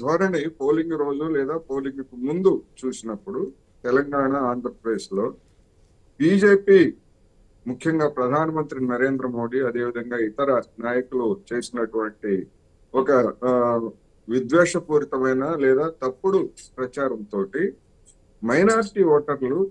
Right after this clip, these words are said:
ఎట్టి పరిస్థితుల్లోనూ బీజేపీని అధికారానికి రానివ్వకూడదు అనేటువంటి ఒక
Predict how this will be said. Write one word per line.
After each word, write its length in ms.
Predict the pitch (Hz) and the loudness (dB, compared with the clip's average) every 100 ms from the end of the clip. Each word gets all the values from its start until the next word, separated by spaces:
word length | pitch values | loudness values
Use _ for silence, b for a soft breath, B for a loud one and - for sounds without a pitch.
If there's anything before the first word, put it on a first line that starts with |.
| - | -4
ఎట్టి 280 | 135 147 202 | -4 -4 -6
పరిస్థితుల్లోనూ 840 | 196 165 160 170 - 143 135 131 175 | -4 -2 -4 -10 -6 0 2 2 0
బీజేపీని 1000 | 185 127 165 190 196 190 151 139 156 | -2 0 2 6 4 4 -6 -6 -4
అధికారానికి 720 | 175 127 135 147 139 135 135 117 | -2 -2 -2 -4 -4 -6 -6 -4
రానివ్వకూడదు 1000 | 113 123 135 127 - 113 104 113 127 - _ 117 | 0 0 0 -2 -4 -4 -2 0 0 -2 _ -6
అనేటువంటి 580 | 139 135 127 127 123 | -6 -6 -6 -6 -6
ఒక 160 | 117 107 | -4 -6